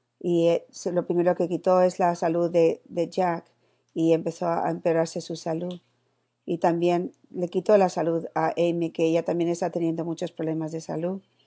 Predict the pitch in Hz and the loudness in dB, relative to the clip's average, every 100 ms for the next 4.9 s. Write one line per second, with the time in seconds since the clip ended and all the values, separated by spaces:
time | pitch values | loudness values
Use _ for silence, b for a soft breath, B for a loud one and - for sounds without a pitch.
0 | _ _ _ - 165 185 180 185 196 180 | _ _ _ -4 0 2 2 0 -4 -2
1 | 180 175 180 175 180 175 170 165 170 170 | 0 0 0 0 2 2 2 -2 -2 -2
2 | 208 - - _ _ _ _ _ _ _ | -4 -6 -16 _ _ _ _ _ _ _
3 | 156 175 175 190 175 170 165 160 185 180 | 0 0 0 0 0 0 -4 -2 0 0
4 | 220 214 160 156 156 156 156 156 | 0 -2 -2 -4 -6 -8 -6 -8